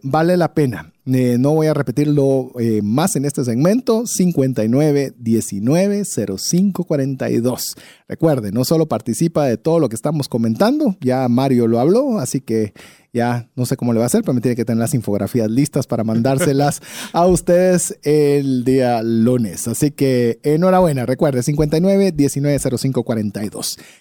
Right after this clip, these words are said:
¿Qué te parece, mi estimado Mario, mientras están entrando la comunicación de nuestra audiencia, si arrancamos con el tema que tenemos el día de hoy, que hemos... Eh, titulado, eh, estamos, recuerde, recordamos, estamos en el segundo programa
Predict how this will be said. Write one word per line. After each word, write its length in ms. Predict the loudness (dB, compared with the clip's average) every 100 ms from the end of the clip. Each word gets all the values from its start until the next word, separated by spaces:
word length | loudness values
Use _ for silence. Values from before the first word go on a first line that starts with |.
| _
¿Qué 100 | 0
te 100 | 2
parece, 300 | 2 2 4
mi 140 | 4
estimado 440 | 2 0 0 2 2
Mario, 360 | 2 4 4
mientras 640 | 4 2 2 0 -2 -2 -8 -8
están 300 | -10 -4 0
entrando 520 | 2 2 2 2 2 2
la 180 | 0
comunicación 640 | -2 -2 0 -2 0 0 0
de 100 | 0
nuestra 280 | -2 -2
audiencia, 500 | 0 2 2 2 0 -2 -14 -20 _
si 160 | 0
arrancamos 720 | 2 2 -2 0 2 4 2 0
con 220 | -2 0
el 120 | -2
tema 420 | 0 2 2 -2 -4
que 120 | -6
tenemos 400 | -2 0 0 0
el 100 | 0
día 200 | 2 2
de 100 | 4
hoy, 160 | 2 0
que 180 | 0 -2
hemos... 440 | 0 -2 -2 -6 -2
Eh, 320 | 0 2 0 -4
titulado, 760 | -4 -2 2 0 0 0 0 -2 -6
eh, 300 | -4 -2 -2 -8 _
estamos, 320 | -6 -2 -2
recuerde, 400 | -2 -2 0 0
recordamos, 380 | -2 -2 -2 -2
estamos 240 | -2 -2
en 100 | -2
el 80 | -2
segundo 460 | -4 -2 0 2 0
programa 520 | 0 0 0 0